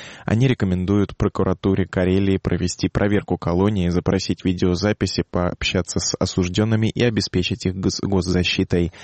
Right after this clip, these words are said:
По мнению авторов доклада, Карельская общественная наблюдательная комиссия должна вновь посетить осуждённых и поговорить с ними без охранников.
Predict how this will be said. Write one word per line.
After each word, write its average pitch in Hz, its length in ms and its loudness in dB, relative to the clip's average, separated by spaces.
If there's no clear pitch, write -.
По 107 120 0
мнению 123 340 2
авторов 101 380 0
доклада, 104 420 0
Карельская 92 500 0
общественная 92 480 0
наблюдательная 95 580 0
комиссия 101 520 0
должна 90 380 2
вновь 95 360 0
посетить 92 460 -2
осуждённых 98 640 0
и - 160 -6
поговорить 92 440 0
с - 60 -12
ними 104 200 4
без 92 260 2
охранников. 87 800 -2